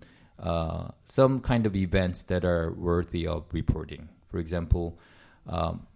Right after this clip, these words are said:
when you see lots of flows, you probably don't want to generate report for every single packet. You probably want to generate report for the first packet of a new flow,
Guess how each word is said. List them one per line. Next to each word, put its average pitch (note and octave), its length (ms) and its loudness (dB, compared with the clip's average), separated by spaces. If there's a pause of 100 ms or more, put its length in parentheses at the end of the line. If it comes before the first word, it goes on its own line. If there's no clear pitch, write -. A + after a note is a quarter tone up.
(340)
when A#2+ 240 8
you A#2+ 80 6
see A2+ 220 0
lots F#2+ 320 4
of G2 160 -2
flows, F#2+ 520 0
you G2+ 140 -4
probably A#2 500 2
don't G2 260 2
want F#2 180 0
to F#2+ 100 -2
generate F2+ 420 0
report E2 400 -2
for E2+ 220 -4
every G2+ 240 0
single F#2 340 -2
packet. D#2+ 360 0
You F2+ 80 -6
probably G2 340 -2
want F2 140 -2
to F2+ 100 -2
generate E2+ 380 -2
report D#2+ 440 -2
for E2 380 0
the D#2 140 -4
first C#3 340 2
packet G2+ 300 4
of E2+ 140 -4
a E2 80 0
new D#2+ 200 0
flow, F2+ 440 -2